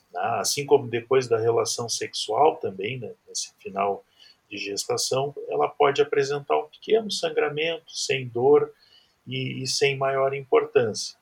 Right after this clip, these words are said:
Não, não há necessidade dela procurar o, o serviço de emergência em função disso.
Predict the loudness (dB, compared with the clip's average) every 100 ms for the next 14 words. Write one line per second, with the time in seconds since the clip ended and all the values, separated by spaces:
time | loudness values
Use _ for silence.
0 | _ -16 -14 -8 -6 -2 -2 -2 -4 -4
1 | -8 -2 0 0 -2 -2 -2 -2 -6 -2
2 | 0 2 2 2 -4 _ _ _ _ _
3 | -8 -4 -4 -4 -10 -6 -4 -2 -2 -2
4 | -4 -4 -4 -6 -6 -12 -20 -14 -10 -4
5 | -4 -4 -6 -6 -8